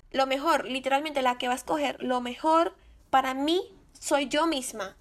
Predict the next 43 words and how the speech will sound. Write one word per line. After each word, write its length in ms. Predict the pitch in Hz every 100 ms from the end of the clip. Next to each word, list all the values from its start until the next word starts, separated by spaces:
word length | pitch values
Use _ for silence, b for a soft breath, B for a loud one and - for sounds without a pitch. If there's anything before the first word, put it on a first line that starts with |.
| -
He 100 | -
empezado 560 | 262 - 285 330 277 -
a 40 |
hacer 180 | 247 -
ese 160 | - 302
ejercicio 480 | 269 247 277 262 226
y 100 | 247
créanme 420 | 247 277 359 339
que 180 | 247 254
es 160 | - - - -
demasiado 600 | 302 294 - 262 277 -
bueno. 540 | 220 233 269 247 240 - - -
Más 260 | 302 254 277
allá 260 | 294 320
del 140 | 339 339
egoísmo 580 | 233 233 294 302 311 320
de, 160 | 320
de 160 | 294 240
tú 140 | 240
querer 200 | 233 285
hacer 220 | 285 302
lo 140 | 302 302
que 200 | 269 254 B B B -
tú 120 | 240
sientas 320 | 262 269 311
conveniente 540 | - 285 254 226 226 240
para 260 | 254 254
ti, 260 | - - - B B
a 100 | -
veces 180 | 254 302
hay 100 | 330
que 100 | 330
ser 160 | 320 294
un 80 | 294
poco 200 | 294 311
egoísta 500 | 269 233 - 269 269
con 260 | 285 247 247
las 160 | 254
decisiones 520 | 247 233 - 262 294
y 100 | 302
con 160 | 285 247
las 140 | 247
personas, 760 | - 226 - 277 240 226 240 -